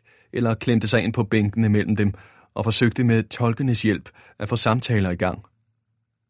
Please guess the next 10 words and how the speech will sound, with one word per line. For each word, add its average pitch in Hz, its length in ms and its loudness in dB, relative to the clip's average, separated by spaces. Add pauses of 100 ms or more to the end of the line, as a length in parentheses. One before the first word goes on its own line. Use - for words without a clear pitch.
(320)
Nogle 104 240 2
af 98 120 0
børnene 98 320 2
talte 104 340 0
meget, 98 380 2 (240)
enten 113 320 2
energisk 98 680 0
eller 117 220 0
lidt 107 220 -2
mekanisk. 104 600 -4